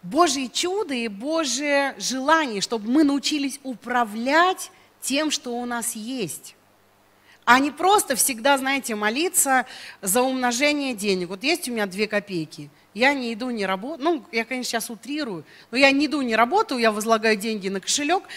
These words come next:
молюсь, и хлоп, у меня там умножаются. Или мне нужно заплатить. Я с карты плачу, а у меня раз счёт оттуда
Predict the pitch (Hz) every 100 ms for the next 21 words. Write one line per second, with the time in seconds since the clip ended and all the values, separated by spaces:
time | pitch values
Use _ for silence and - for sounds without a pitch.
0 | - - 240 339 370 247 254 370 392 220
1 | 254 240 180 180 180 170 156 156 147 -
2 | 185 233 262 294 277 220 185 180 180 175
3 | 160 - - - - 208 226 - 269 208
4 | - 170 240 247 359 226 226 285 320 -
5 | 202 180 175 - 185